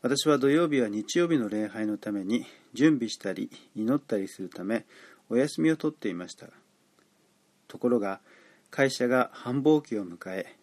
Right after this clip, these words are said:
土曜日も出勤させられるようになりました。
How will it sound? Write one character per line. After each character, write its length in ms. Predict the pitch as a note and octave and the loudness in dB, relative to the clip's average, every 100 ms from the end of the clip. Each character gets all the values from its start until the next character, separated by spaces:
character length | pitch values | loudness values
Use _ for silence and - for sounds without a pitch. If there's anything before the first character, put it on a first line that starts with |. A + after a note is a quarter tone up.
| _ _ _ _ _ _ | _ _ _ _ _ _
土 100 | A2 | 0
曜 200 | A#2 B2 | 4 4
日 120 | A2 | 2
も 160 | G#2 F#2 | -2 -6
出 200 | - G#2 _ | -10 -12 _
勤 200 | D3+ D3 | 2 2
さ 140 | C#3 C3 | 0 -4
せ 160 | C#3+ | -2
ら 80 | C#3 | 2
れ 60 | C#3+ | 2
る 160 | C#3+ | 2
よ 160 | A2 F#2+ | 0 0
う 60 | |
に 180 | A2 D3 - | 0 0 -2
な 100 | G#2 | -12
り 80 | E2 | -12
ま 140 | D#2+ | -14
し 80 | - | -16
た。 120 | - | -20